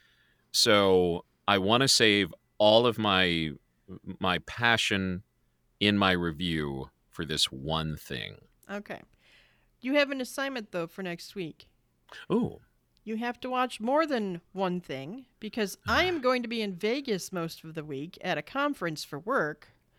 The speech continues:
Speaker 1: Uh,
Speaker 2: Monday
Speaker 1: yeah.
Speaker 2: through Thursday, so I won't be able to watch anything.
Speaker 1: Right. Ooh, so I get to carry the whole show?
Speaker 2: So, well, I can save a couple of things from my list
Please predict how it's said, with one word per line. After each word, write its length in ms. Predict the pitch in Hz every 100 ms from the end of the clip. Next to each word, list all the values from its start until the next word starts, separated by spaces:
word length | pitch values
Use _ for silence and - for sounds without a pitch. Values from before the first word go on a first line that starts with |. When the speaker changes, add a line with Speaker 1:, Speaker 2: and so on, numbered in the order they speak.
| _ _ _
Speaker 1:
Uh, 880 | - 107 104 - - 107 - - -
Speaker 2:
Monday 420 | 190 214 240 226 208
Speaker 1:
yeah. 40 |
Speaker 2:
through 220 | 202 202
Thursday, 720 | 190 262 269 285 - 208 143 -
so 240 | - 240
I 80 | 269
won't 260 | 302 311
be 140 | - 320 359
able 160 | 349
to 80 | 285
watch 640 | 220 190 160 - - - _ _ -
anything. 300 | 233 226 180
Speaker 1:
Right. 720 | 110 214 208 - 92 87 80 -
Ooh, 340 | 101 247 233 120
so 200 | - 120
I 100 | 135
get 140 | 139 107
to 80 |
carry 360 | 92 127 131 147
the 140 | 107
whole 240 | 92 117 123
show? 540 | - 104 98 113 170 170
Speaker 2:
So, 680 | - 262 254 247 240 233 -
well, 180 | 254 254
I 160 | 262
can 280 | 262 330 302
save 400 | - - 392 392
a 60 | 330
couple 340 | 330 254 262
of 100 | 240 240
things 280 | 240 220
from 120 | - 220
my 160 | 202
list 320 | 196 196 -